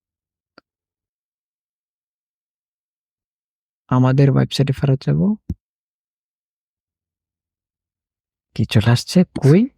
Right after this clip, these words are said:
ছবি কই? মজার বিষয় হচ্ছে ছবি আসছে। দেখেন নিচে এখানে একটা স্ক্রল বার চলে আসছে। তারপরে,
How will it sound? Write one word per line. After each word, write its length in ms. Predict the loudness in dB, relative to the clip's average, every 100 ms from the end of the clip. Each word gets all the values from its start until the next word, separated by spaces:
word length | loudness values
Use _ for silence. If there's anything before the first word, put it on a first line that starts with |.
| -4
ছবি 260 | 0 0
কই? 320 | 2 2 0 -4 _ _ _ _ _ _ _ _ _ _ 0
মজার 240 | 2 4
বিষয় 280 | 4 4 4
হচ্ছে 180 | 2 0
ছবি 300 | 2 2 2 0
আসছে। 440 | -2 -2 -4 0
দেখেন 260 | 0 2 4
নিচে 240 | 4 4
এখানে 240 | 2 4 2
একটা 180 | 0
স্ক্রল 420 | -4 0 2 4 4
বার 140 | 0
চলে 260 | 0 0 0
আসছে। 300 | -2 -10 -14 -14 _ _ _ _ _ _ _ _ _ _ _ _ _ _ _ _ _ _
তারপরে, 560 | -8 -6 -4 -2 -2 -4